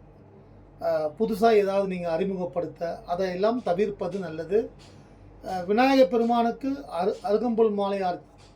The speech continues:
அரு-, அருகம்புல் மாலை வைத்து, லட்டு ஏதாவது ஒரு சின்ன ஒரு பத்து ரூபாய்க்கு லட்டு வாங்கி அதை அர்ச்சனை பண்ணி,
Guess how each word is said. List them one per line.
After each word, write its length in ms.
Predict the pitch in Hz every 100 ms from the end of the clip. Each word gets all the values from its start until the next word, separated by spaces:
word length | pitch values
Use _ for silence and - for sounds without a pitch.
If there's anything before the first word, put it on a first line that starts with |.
| -
அரு-, 220 | 175 202
அருகம்புல் 560 | 180 202 233 214 214 196
மாலை 340 | 180 180 175
வைத்து, 420 | 170 170 - 240 277 - - - - - - - - - - - - - - - - - 170 - 190
லட்டு 260 | 196 185
ஏதாவது 500 | 254 202 185 196 185
ஒரு 140 | 165 -
சின்ன 260 | 254 269
ஒரு 120 | 214 -
பத்து 220 | 190 -
ரூபாய்க்கு 260 | 196 202
லட்டு 180 | 180 165
வாங்கி 440 | 180 170 165 156 - - - - - -
அதை 200 | 170 160
அர்ச்சனை 360 | 147 - 180
பண்ணி, 280 | 143 147 147